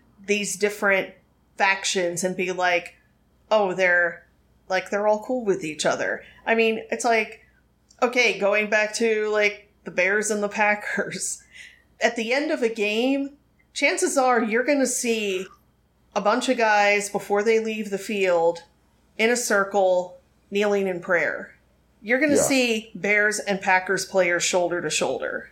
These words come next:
Speaker 2: Yeah.
Speaker 1: Some years ago, I went to lunch with a colleague of mine. This was before I was a teacher. And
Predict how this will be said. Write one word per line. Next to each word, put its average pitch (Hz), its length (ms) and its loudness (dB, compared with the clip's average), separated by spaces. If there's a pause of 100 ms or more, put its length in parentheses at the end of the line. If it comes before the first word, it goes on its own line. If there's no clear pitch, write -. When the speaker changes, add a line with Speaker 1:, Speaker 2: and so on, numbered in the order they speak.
(140)
Speaker 2:
Yeah. - 240 2 (460)
Speaker 1:
Some 262 300 -2
years 247 260 2
ago, 208 600 0 (260)
I 196 640 2
went 202 220 0
to 208 100 -2
lunch 185 460 -2
with 180 340 0 (100)
a 180 40 -6
colleague 180 500 0
of 180 140 -2
mine. 170 220 -2
This 170 160 -4
was 175 140 -4
before 170 340 -4
I 185 60 4
was 180 140 -4
a 165 60 -14
teacher. 190 640 -2 (580)
And 202 520 2